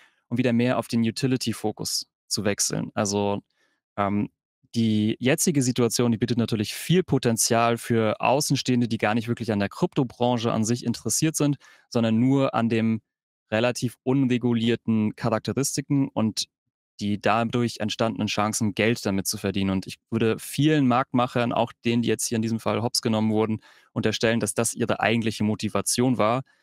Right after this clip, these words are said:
und sie natürlich, weiß ich nicht, die Kryptobranche, dass sie, die halt eben nicht in ihrem Interesse ist. Auf der anderen Seite muss man aber auch sagen, dass ein massenhaftes Abwandern der Marktmacher wirklich, ähm,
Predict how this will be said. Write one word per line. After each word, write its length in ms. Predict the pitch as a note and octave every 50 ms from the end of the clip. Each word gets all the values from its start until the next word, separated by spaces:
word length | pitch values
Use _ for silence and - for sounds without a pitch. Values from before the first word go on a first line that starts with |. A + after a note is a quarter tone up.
| _ _ _ _ -
und 40 | G#2+
sie 60 | A2
natürlich, 380 | A2 G#2+ - A2+ A2 A2 A2 - _ _ _ _ _ _ _ _ -
weiß 180 | - G#2+ G2
ich 80 | G#2+ G2
nicht, 200 | G2+ F#2+ - - _ _
die 260 | _ _ - - G#2+ -
Kryptobranche, 540 | - - B2 - C3 A#2 - A2+ A2+ A2+
dass 160 | G2+ G#2+ - -
sie, 160 | A#2+ A2 -
die 200 | - A2 A2+ A2+
halt 180 | G2+ G2+ G#2 -
eben 260 | - G#2 G#2 G2+ G2+
nicht 280 | G#2 A2+ A2 - - -
in 180 | - G2+ G2+ - -
ihrem 220 | - G#2+ G2+ G#2 G#2+
Interesse 420 | F#2+ - - G#2 G2+ - - - -
ist. 200 | A#2+ - - - _ _ _ _ _ _ _ _ - - _ _ _ _ _ _ _ _ _ _ -
Auf 60 | -
der 120 | B2+ A#2+
anderen 200 | C3 D#3+ F3 E3 C#3+
Seite 220 | D3 C#3 B2+ C3+
muss 220 | C3 C#3+ D#3 -
man 120 | - C#3+ B2
aber 200 | G2 B2 A#2+ -
auch 140 | - - -
sagen, 560 | - - G2+ G2 F#2+ G#2 A#2 B2 C3 C#3 - -
dass 420 | - - A2 G#2+ - - - - _ _ _ _ _ _ -
ein 340 | G#2+ G#2 G2+ G2 G2+ G2+ - _ _ -
massenhaftes 720 | G#2+ G#2 G#2+ A#2+ D3+ - - D3 C3+ C3 - - A2+ - -
Abwandern 520 | C#3 C3 - - A#2+ A#2+ A2+ A2 G#2+ G#2+
der 100 | G2+ G2+
Marktmacher 840 | G2+ G#2 G#2+ A#2 C#3+ - _ - A2 G2+ G2+ - A2 G#2 G#2+ A2+ - - -
wirklich, 600 | - A#2 B2 - - A#2+ A#2 - - - - - _ _ _ _ -
ähm, 460 | G#2+ G#2 G#2+ G#2 G#2 G#2 G2+ G#2